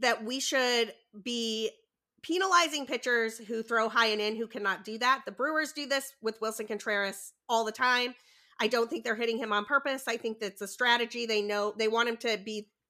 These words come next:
like, backed off the plate so that he can't get to his power zone low and outside. It's a thing that happens with certain batters and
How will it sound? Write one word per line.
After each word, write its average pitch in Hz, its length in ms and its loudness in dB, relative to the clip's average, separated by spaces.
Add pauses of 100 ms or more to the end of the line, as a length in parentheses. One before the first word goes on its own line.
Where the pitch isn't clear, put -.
(120)
like, 196 260 2 (520)
backed 233 300 6
off 240 200 4
the 240 80 -6
plate 226 440 2
so 226 120 -2
that 202 140 -2
he 202 80 -4
can't 220 340 -6
get 214 140 -8
to 226 100 -2
his 214 120 -2
power 220 360 2
zone 208 300 0
low 208 160 0
and 202 100 -2
outside. 214 520 4
It's 190 140 -10
a 185 40 -10
thing 226 360 2
that 208 120 -4
happens 214 580 -2 (320)
with 285 260 6
certain 262 380 2
batters 226 420 6
and 190 240 -2